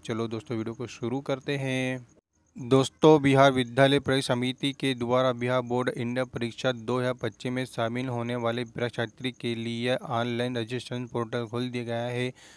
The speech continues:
जो भी ग्यारहवीं पढ़ रहे अभ्यर्थी वर्ष दो हज़ार तेईस दो हज़ार पच्चीस में बिहार बोर्ड इंटर परीक्षा दो हज़ार पच्चीस देने वाले हैं, वे ऑनलाइन रजि-, रजिस्ट्रेशन करा लें। दोस्तों, बता दें कि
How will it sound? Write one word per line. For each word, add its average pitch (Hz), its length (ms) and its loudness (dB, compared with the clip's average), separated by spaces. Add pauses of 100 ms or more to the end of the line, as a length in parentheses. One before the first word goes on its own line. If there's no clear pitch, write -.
(180)
जो 123 240 2
भी 131 200 -2
ग्यारहवीं 123 380 2
पढ़ 123 220 -2
रहे 123 260 -4
अभ्यर्थी 117 460 -4
वर्ष 120 380 -4
दो 120 240 -4
हज़ार 120 160 0
तेईस 120 320 -4
दो 120 100 -4
हज़ार 123 120 -2
पच्चीस 117 360 -6
में 120 140 -4
बिहार 117 280 -2
बोर्ड 120 240 -4
इंटर 117 300 -8
परीक्षा 117 520 -2 (440)
दो 120 120 0
हज़ार 123 140 2
पच्चीस 123 380 -4
देने 120 220 -2
वाले 117 300 -2
हैं, 123 280 -4
वे 120 280 -2
ऑनलाइन 120 500 -2
रजि-, 120 280 -4
रजिस्ट्रेशन 120 600 -4
करा 117 280 0
लें। 120 340 -2 (380)
दोस्तों, 135 480 0
बता 127 260 4
दें 143 200 0
कि 123 300 -4